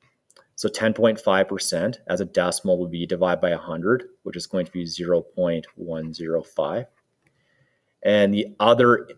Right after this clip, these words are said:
uh, fund had an interest rate of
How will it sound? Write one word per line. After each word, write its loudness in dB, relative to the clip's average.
uh, -2
fund 2
had 2
an -4
interest -4
rate -2
of -4